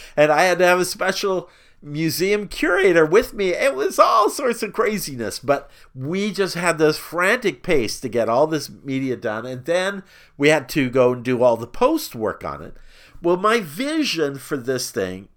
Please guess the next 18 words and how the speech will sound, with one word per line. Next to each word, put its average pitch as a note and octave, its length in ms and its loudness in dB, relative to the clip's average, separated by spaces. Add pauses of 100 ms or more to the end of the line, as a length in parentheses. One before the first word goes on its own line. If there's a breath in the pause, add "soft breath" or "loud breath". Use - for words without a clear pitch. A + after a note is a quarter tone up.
was C#3+ 300 -2
twofold. F2 560 -8 (1040 loud breath)
One G#3 480 4
was, G#2 460 -4 (920)
all C#3+ 100 6
right, D3 220 4 (340 soft breath)
let's E3 280 2
get A#3+ 200 2
rid F#3 140 2
of E3+ 140 -2
carousel C#3 880 2
slides C#3 800 -2 (100)
and E3 300 -4
let's G#3 400 -4
go A#2 680 -2
and D#3+ 360 -8
do, G#2+ 500 -4 (800 soft breath)
um, G#2+ 540 -6